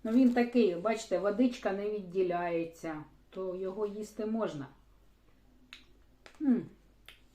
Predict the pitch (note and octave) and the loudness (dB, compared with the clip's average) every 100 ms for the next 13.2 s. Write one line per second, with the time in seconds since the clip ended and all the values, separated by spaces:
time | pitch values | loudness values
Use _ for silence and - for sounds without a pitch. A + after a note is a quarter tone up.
0 | - - - - - - - G3+ G#3 G#3 | -20 -20 -20 -20 -18 -16 -14 2 4 6
1 | A3+ G#3+ G3+ A3+ B3+ A3+ G#3+ - - - | 4 2 0 6 6 4 0 -10 -20 -20
2 | - _ - - A3 - B3+ G3 - - | -20 _ -20 -8 -8 -6 -6 -6 -8 -20
3 | _ - - - G#3 G#3+ C#4 C4 C#4 B3 | _ -20 -20 -12 -8 0 2 2 2 4
4 | C4 A#3 - - - - - - - - | 4 2 -2 -18 -20 -20 -20 -20 -20 -20
5 | - - G3+ A#3+ A#3+ B3+ A#3+ A3+ A#3+ C4 | -20 -10 2 4 4 4 4 6 6 6
6 | B3+ G3 F#3+ - A#3+ A#3 G3 - E3 E3+ | 6 0 -2 0 0 0 -4 -2 -4 -6
7 | _ - - - - - - - _ _ | _ -20 -20 -20 -20 -20 -20 -20 _ _
8 | - _ - A3+ A#3+ C4 A#3+ - B3+ A#3+ | -20 _ -12 2 4 6 2 2 2 4
9 | C4 A#3 B3 C#4 B3+ A#3 G#3+ G#3+ B3 B3+ | 2 2 4 6 6 4 4 4 6 6
10 | A#3+ A#3 - G#3 G#3 G3+ G#3 G#3 G#3+ - | 6 2 0 2 2 4 4 4 2 2
11 | G#3+ G#3 - G3 F#3+ F#3 F#3 F#3 F#3+ G3 | -2 -2 -2 -2 -2 -4 -4 -4 -6 -8
12 | G3 F#3+ - F3+ F#3 F3 F3+ E3 D#3+ F#3+ | -8 -14 -10 -2 0 0 -2 -2 -4 -4
13 | E3 F#3 | -2 -4